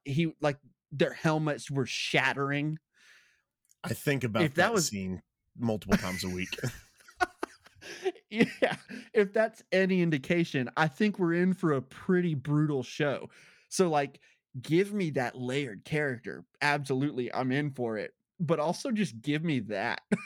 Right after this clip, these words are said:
Speaker 1: If I can just see him kill some Trandoshans, <laughs> I'm, I'm here for it, <laughs> you know? So, dude,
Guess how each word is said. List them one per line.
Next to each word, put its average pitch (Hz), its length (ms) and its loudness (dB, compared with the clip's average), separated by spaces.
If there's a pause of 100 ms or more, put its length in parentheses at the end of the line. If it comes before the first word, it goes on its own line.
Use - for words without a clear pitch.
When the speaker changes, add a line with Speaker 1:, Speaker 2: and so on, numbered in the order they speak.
(440)
Speaker 1:
If 269 300 0
I 277 60 4
can - 340 0
just 214 300 -2
see 170 240 0
him 143 200 -4
kill 147 300 -2
some 131 440 -2 (440)
Trandoshans, 147 920 0 (360)
<laughs> - 380 -20
I'm, 220 300 -2 (640)
I'm 190 280 2
here 135 480 0
for 123 280 0
it, 175 140 0 (100)
<laughs> - 80 -20
you 185 140 2
know? 180 420 0 (400)
So, 165 400 2 (160)
dude, 147 380 0